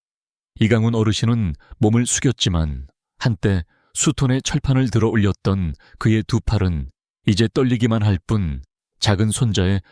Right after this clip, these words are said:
몸조차 들어 올릴 수 없었습니다. 그는 무너져 내렸습니다. 무게 때문이 아니라 말 못할 수치심 때문이었습니다.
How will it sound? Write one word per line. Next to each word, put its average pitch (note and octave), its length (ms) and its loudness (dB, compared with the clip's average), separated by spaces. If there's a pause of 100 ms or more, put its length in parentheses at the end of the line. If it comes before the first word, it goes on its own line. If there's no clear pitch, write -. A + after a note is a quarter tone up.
(100)
몸조차 G2+ 680 0 (240)
들어 G#2+ 260 0
올릴 G#2+ 280 4
수 - 180 -2
없었습니다. F2 760 -2 (1160)
그는 G#2+ 340 0 (220)
무너져 A2 460 0
내렸습니다. F#2 800 -2 (840)
무게 G2+ 260 2
때문이 G#2 340 0
아니라 F2 460 -2 (320)
말 G#2 180 2
못할 G2+ 520 0 (200)
수치심 A#2+ 600 -2
때문이었습니다. F2+ 880 -2